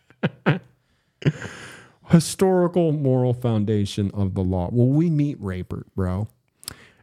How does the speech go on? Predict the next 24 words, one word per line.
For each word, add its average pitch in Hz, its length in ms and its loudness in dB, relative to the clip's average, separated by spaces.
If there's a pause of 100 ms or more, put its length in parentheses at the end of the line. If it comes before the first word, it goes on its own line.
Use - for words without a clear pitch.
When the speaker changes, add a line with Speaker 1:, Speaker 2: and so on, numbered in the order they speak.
(100)
Speaker 2:
And 120 280 6
he's 151 280 2
exactly 131 800 0 (200)
what 113 200 2
you'd 104 200 0
think 95 280 -2
he 98 360 -2 (280)
is. 87 480 -6 (1900)
"These 202 220 6
references 139 840 2
are 135 160 4
woven 120 680 2 (120)
into 139 260 0
the 127 120 0
fabric 147 600 0
of 120 140 0
our 131 140 0
society. 143 880 -2 (600)
We 196 140 6
are 139 160 2
one 170 360 0
nation 165 480 2
under 180 280 2
God. 98 460 -10